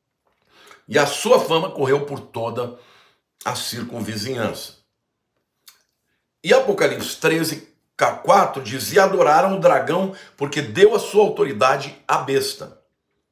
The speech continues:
Também adoraram a besta, dizendo: "Quem é semelhante à besta?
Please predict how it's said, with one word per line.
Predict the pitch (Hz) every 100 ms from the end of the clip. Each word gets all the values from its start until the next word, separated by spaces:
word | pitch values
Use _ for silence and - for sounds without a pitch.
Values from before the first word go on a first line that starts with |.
| _ _ _
Também | 147 139 143 165
adoraram | 170 151 139 123 135
a |
besta, | 131 139 139 160
dizendo: | 117 120 107
"Quem | 107 135
é | 127
semelhante | - 104 98 165 -
à | 107
besta? | 120 160 - -